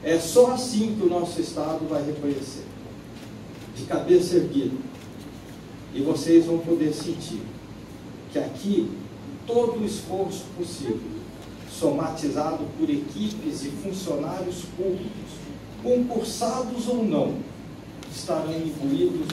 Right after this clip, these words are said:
no mais alto propósito da boa-fé, de homens de ideias, de comportamentos,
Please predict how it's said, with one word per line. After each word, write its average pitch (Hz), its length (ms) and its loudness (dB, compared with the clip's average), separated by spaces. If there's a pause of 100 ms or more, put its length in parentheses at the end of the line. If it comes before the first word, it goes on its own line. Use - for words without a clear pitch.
no 139 200 -4
mais 208 440 -2
alto 165 300 0 (200)
propósito 156 840 -4
da 143 120 -4 (180)
boa-fé, 180 640 0 (800)
de 147 120 4
homens 165 600 4 (260)
de 156 100 -4
ideias, 139 840 0 (680)
de - 160 -10
comportamentos, 156 1040 0